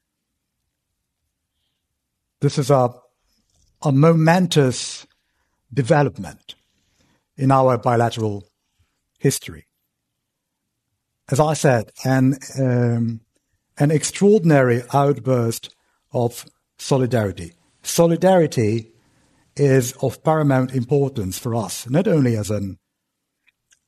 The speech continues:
empty term. For us, solidarity means much more than that, also because of our historical experiences.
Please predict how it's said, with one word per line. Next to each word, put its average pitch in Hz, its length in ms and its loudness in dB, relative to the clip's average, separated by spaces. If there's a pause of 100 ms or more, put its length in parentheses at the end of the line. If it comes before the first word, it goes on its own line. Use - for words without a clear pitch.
(200)
empty 160 380 0
term. 107 520 -4 (2000)
For 151 200 0
us, 160 200 4
solidarity 139 560 2
means 135 480 2 (1300)
much 135 360 0
more 143 320 4
than 92 120 -10
that, - 400 -16 (840)
also 143 340 0
because 113 320 -4
of 101 200 -8
our 110 380 -6 (500)
historical 123 760 -2 (500)
experiences. 127 800 -2